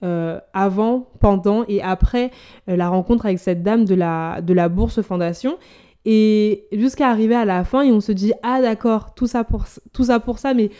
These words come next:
pas le tout ça pour ça déçu, plus tout ça pour ça, ok, c'est là où vous voulez nous emmener, euh, c'est fort. Et au-delà des bons dans le temps, de la façon dont c'est écrit, j'ai trouvé que Cléo, c'était vraiment un personnage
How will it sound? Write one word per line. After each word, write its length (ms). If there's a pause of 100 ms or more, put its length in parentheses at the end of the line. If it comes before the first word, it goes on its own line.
(240)
pas 140
le 100
tout 120
ça 160
pour 160
ça 160
déçu, 320
plus 260 (260)
tout 120
ça 180
pour 180
ça, 260
ok, 260
c'est 180
là 260
où 120
vous 80
voulez 260
nous 180
emmener, 380 (640)
euh, 300
c'est 160
fort. 300 (100)
Et 140
au-delà 320
des 140
bons 180
dans 160
le 80
temps, 280
de 120
la 100
façon 300
dont 140
c'est 160
écrit, 480 (260)
j'ai 100
trouvé 240
que 140
Cléo, 260
c'était 200
vraiment 360
un 120
personnage 400